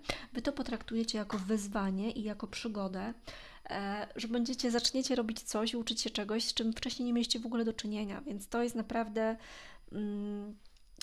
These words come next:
no, w karcie głupca nic złego wam się tu nie może przytrafić. Tak naprawdę to tylko spowoduje wasz rozwój,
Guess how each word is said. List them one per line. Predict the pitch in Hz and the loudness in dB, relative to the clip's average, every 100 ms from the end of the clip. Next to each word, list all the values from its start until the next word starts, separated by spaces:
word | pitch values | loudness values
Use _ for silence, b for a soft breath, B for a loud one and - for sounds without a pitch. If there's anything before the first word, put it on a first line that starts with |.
| - - | -12 0
no, | 277 | 0
w | 269 | 4
karcie | 339 330 254 | 2 4 2
głupca | 277 311 - 214 | 2 2 2 4
nic | 226 285 294 | 4 2 2
złego | 294 262 | 0 4
wam | 262 | 2
się | 254 | 2
tu | 262 | 0
nie | 254 | 2
może | 247 254 | 2 0
przytrafić. | - 240 - 240 233 - - - | 0 -2 2 2 2 -4 -6 -4
Tak | 208 | -4
naprawdę | 214 220 233 220 214 220 220 220 | -2 0 0 0 2 2 2 0
to | |
tylko | 233 277 254 | -2 0 -2
spowoduje | - 226 220 220 220 | -2 0 0 2 0
wasz | 202 208 - | 2 0 0
rozwój, | 202 196 208 269 269 277 | 2 2 0 2 4 2